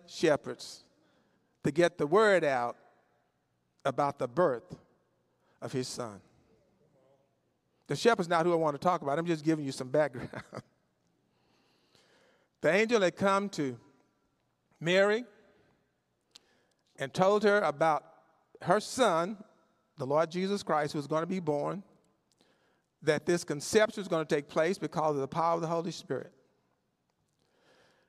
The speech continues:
Mary said, "I find this hard to believe because I, I know no man," anything like that. "So how can this be?"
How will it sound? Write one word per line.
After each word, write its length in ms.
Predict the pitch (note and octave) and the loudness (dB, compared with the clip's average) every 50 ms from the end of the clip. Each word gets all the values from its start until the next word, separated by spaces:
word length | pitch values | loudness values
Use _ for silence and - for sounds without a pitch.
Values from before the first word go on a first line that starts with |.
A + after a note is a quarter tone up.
| _ _ _ | _ _ _
Mary 320 | D3 D#3+ E3+ F3+ F#3+ G3 F#3+ | -2 0 2 4 4 2 2
said, 420 | F#3 G3 G3 G3+ G#3 A3 G3+ - - - _ _ _ _ _ _ _ _ _ _ _ _ _ _ _ _ _ _ _ _ _ _ - | 2 2 2 4 4 2 0 -4 -10 -20 _ _ _ _ _ _ _ _ _ _ _ _ _ _ _ _ _ _ _ _ _ _ -12
"I 100 | - C3 | -12 -6
find 280 | - D#3 D#3+ D#3 D#3+ | -4 -2 -2 0 0
this 140 | D#3+ D#3+ C3 | -2 -2 0
hard 240 | - F#3 F3 F#3 F#3+ | 2 4 4 4 2
to 60 | F#3+ | 2
believe 600 | D#3+ E3+ F3 F3+ G3+ A3 A#3 A3+ A#3 A#3 A#3 G#3 | 0 2 4 6 6 6 4 2 0 0 -2 -4
because 360 | G3 D3 - - C#3 C3+ - | -6 -6 -4 -4 -4 -2 -2
I, 100 | C#3+ C#3+ C3+ B2+ - - - | -2 -2 -4 -6 -12 -6 -6
I 80 | C#3+ C#3 | -4 -4
know 220 | C#3 D3+ F3 F#3+ | -2 0 0 2
no 160 | F#3 F3+ F3+ | 2 0 0
man," 480 | E3+ F#3 G3+ G#3 G#3 G#3 G#3 G#3 G3+ G3 - _ _ _ _ _ _ _ _ _ _ - | 2 2 2 2 2 2 2 0 0 -4 -10 _ _ _ _ _ _ _ _ _ _ -4
anything 300 | F3+ F3 F3 F#3+ F#3 F#3 | -2 0 0 0 2 2
like 200 | F3+ F3 E3 - | 2 2 2 2
that. 240 | F#3+ G3 F#3 F#3+ - | 2 2 2 2 2
"So 120 | - D3+ | 0 0
how 220 | C#3+ D#3 A3 C#4 - | 2 4 2 2 2
can 180 | - B3+ A#3 | 0 0 0
this 180 | A#3 B3+ B3+ B3 | 2 0 0 0
be?" 240 | G3+ F#3 D#3+ B2+ | -2 -2 -2 -2